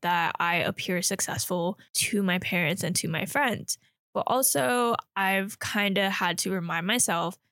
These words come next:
that other people's perceptions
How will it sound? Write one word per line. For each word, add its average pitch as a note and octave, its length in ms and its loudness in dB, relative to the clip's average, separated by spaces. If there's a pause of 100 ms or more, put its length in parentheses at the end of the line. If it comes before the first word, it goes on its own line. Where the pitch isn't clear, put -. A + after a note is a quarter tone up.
(120)
that E3+ 420 0 (400)
other G3 220 0
people's G3+ 300 -2
perceptions G#3 760 0